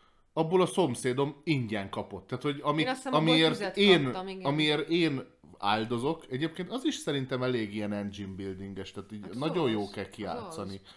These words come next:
Speaker 1: Igen, csak azért mondom, hogy m-, mert te azokat úgy alapjáraton nem szoktad
Speaker 2: Ezt
Speaker 1: szeretni.
Speaker 2: mondtam, hogy az is egyszer
Speaker 1: Na
Speaker 2: tudom,
Speaker 1: mindegy,
Speaker 2: amikor
Speaker 1: és
Speaker 2: játszottunk vele, nem tetszett, és múltkor jó, ez
Speaker 1: Hát
Speaker 2: persze
Speaker 1: jó,
Speaker 2: az,
Speaker 1: mert
Speaker 2: hogy
Speaker 1: kifogtál egy olyan
Speaker 2: egy jó
Speaker 1: képességet,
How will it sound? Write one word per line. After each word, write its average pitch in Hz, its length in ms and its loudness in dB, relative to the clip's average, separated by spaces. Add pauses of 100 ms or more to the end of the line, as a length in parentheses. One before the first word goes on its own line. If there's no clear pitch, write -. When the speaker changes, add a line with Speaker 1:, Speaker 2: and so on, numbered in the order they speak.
(300)
Speaker 1:
Igen, 110 300 -6
csak 131 160 -6
azért 160 220 2
mondom, 139 280 2
hogy 120 280 -2
m-, 120 80 -10
mert 117 320 -6
te - 80 -4
azokat 127 400 -4
úgy 135 100 -4
alapjáraton 120 580 -4
nem 110 120 -6
szoktad 101 340 -10
Speaker 2:
Ezt 233 120 -4
Speaker 1:
szeretni. 247 180 -4
Speaker 2:
mondtam, 208 220 -6
hogy 202 220 -6
az 247 160 -6
is 247 200 -10 (160)
egyszer - 320 -4
Speaker 1:
Na - 20 4
Speaker 2:
tudom, 190 60 2
Speaker 1:
mindegy, 170 200 2
Speaker 2:
amikor 160 220 0
Speaker 1:
és 208 60 -2
Speaker 2:
játszottunk 226 440 -6
vele, 190 160 -6
nem 185 220 -8
tetszett, 262 440 -10
és 233 140 -10
múltkor 214 580 -6 (160)
jó, 196 340 -6
ez 185 100 -10
Speaker 1:
Hát - 80 -20
Speaker 2:
persze 131 160 -2
Speaker 1:
jó, 147 100 4
Speaker 2:
az, 156 100 4
Speaker 1:
mert 143 120 2
Speaker 2:
hogy 208 120 -2
Speaker 1:
kifogtál 139 440 2
egy 123 140 2
olyan 131 200 4
Speaker 2:
egy - 180 0
jó 277 100 0
Speaker 1:
képességet, 156 480 4